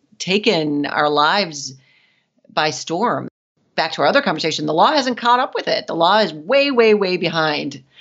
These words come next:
I remember for myself when the first C D came out, that was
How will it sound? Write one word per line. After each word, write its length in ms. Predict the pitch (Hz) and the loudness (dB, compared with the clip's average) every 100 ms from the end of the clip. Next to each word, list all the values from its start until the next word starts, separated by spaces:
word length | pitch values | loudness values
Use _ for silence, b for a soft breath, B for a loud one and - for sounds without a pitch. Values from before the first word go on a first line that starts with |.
| B B B _ - | B B B _ -4
I 80 | 180 | -2
remember 480 | 202 190 190 196 | 0 0 0 -2
for 140 | 180 185 | -4 -6
myself 500 | 170 165 220 240 233 | -6 0 2 2 0
when 160 | 175 | -4
the 60 | 160 | -6
first 320 | - 170 165 | -6 -8 -6
C 100 | 190 | -6
D 160 | 175 214 | -4 -4
came 260 | 165 147 | -2 0
out, 260 | 143 143 139 | 0 0 -2
that 260 | 143 170 - | 0 0 0
was 520 | 156 147 - - | -2 -4 -8 -10